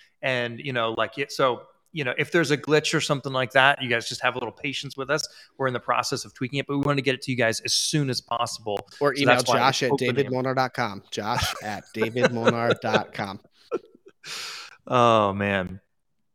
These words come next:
Speaker 1: Um, <laughs> Marianne said, "And Billy Joel tickets go on sale Thursday. Life is good." So <laughs> that's great.
Speaker 2: Yeah, hey,
Speaker 1: So
Speaker 2: which
Speaker 1: if you
Speaker 2: one's
Speaker 1: are,
Speaker 2: better?
Speaker 1: if you are an annual member of T P M, of the photo mentorship, then you will get access to this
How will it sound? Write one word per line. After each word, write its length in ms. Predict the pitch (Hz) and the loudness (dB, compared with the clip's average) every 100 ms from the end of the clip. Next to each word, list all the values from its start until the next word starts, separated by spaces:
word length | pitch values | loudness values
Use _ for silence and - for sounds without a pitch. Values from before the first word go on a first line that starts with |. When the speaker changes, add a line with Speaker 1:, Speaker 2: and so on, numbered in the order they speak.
| _ - | _ -2
Speaker 1:
Um, 580 | 131 113 107 98 98 - - _ _ _ _ _ _ _ _ - | 4 6 6 2 -4 -8 -16 _ _ _ _ _ _ _ _ -4
<laughs> 240 | - - - - 156 - - - | 0 0 0 0 -2 -2 -6 4
Marianne 300 | 139 135 127 | 8 8 4
said, 160 | 135 | 0
"And 240 | - 180 165 | 0 2 6
Billy 180 | 156 147 | 6 6
Joel 240 | 135 131 | 6 4
tickets 440 | - 117 113 101 | 2 -4 -4 -4
go 100 | - | -4
on 160 | 104 104 | -4 -2
sale 220 | - 95 | -4 -4
Thursday. 380 | - 98 95 110 | -4 -6 -6 -8
Life 300 | 110 101 98 | -6 -6 -8
is 80 | 92 | -10
good." 280 | 98 - - | -12 -14 -10
So 140 | 131 | -6
<laughs> 140 | 123 | -6
that's 340 | 190 - 117 - | -6 -8 -8 0
great. 100 | 151 | 2
Speaker 2:
Yeah, 100 | 139 | 4
hey, 240 | 160 117 | 2 4
Speaker 1:
So 80 | 147 | 4
Speaker 2:
which 160 | 202 180 | 4 6
Speaker 1:
if 60 | |
you 80 | 208 | 8
Speaker 2:
one's 140 | 254 160 | 10 8
Speaker 1:
are, 40 | |
Speaker 2:
better? 80 | 135 | 6
Speaker 1:
if 120 | - | 2
you 100 | 226 | 4
are 40 | 190 | 4
an 100 | 156 | 4
annual 380 | 175 190 196 196 | 2 4 6 4
member 480 | 156 156 143 131 120 | 6 4 6 6 6
of 340 | 120 120 110 | 4 -2 -2
T 180 | - 160 | -6 -6
P 160 | 139 120 | -4 -4
M, 180 | 104 113 | -2 -2
of 180 | 120 | -4
the 80 | 120 | -6
photo 280 | - 127 127 | 0 2 2
mentorship, 600 | 131 110 110 104 120 104 - - - - | 0 -4 -6 -6 -2 -2 -4 -20 -20 -8
then 180 | 120 117 | -4 -4
you 320 | 113 135 156 | -4 -4 0
will 140 | 151 | 2
get 180 | 131 127 123 | 0 -2 -2
access 440 | 123 120 - 117 | -4 -4 -6 -6
to 80 | 113 | -6
this 360 | 101 104 101 - | -4 -4 -2 -4